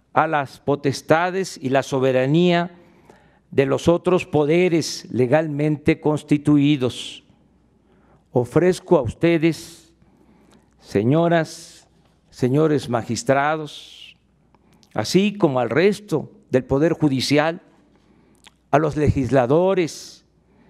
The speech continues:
y a todos los integrantes de las entidades autónomas del Estado, que no habré de entrometerme de manera alguna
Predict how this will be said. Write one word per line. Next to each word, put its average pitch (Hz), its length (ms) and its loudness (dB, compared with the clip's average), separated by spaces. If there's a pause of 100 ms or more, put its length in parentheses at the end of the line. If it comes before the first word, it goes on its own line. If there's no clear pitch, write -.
(120)
y - 60 -2
a 117 160 0
todos 233 240 4
los 180 180 0
integrantes 143 1000 0 (800)
de 156 160 2
las 147 500 -4 (180)
entidades 151 960 0 (360)
autónomas 165 960 2
del 139 160 2
Estado, 165 580 0 (880)
que 143 160 4
no 175 760 2
habré 156 680 0
de 143 200 0
entrometerme 190 1400 0 (360)
de 151 180 2
manera 170 500 2
alguna 156 880 0